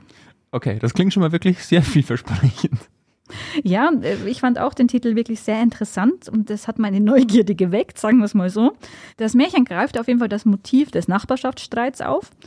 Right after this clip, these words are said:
Speaker 2: das wir jetzt schon öfters erwähnt haben. Und das Märchen beginnt mit einem Bauern,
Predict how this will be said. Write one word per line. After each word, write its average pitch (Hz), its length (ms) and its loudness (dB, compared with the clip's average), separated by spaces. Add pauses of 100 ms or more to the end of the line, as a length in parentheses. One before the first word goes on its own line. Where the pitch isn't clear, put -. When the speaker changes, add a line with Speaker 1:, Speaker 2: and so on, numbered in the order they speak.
(200)
Speaker 2:
das 208 140 0
wir 220 80 4
jetzt 220 220 0
schon 196 180 0
öfters 190 320 0
erwähnt 151 380 -8
haben. - 240 -12 (580)
Und 208 480 2
das 220 120 -2
Märchen 254 320 2
beginnt 254 380 0
mit 208 140 2
einem 170 220 0
Bauern, 165 340 0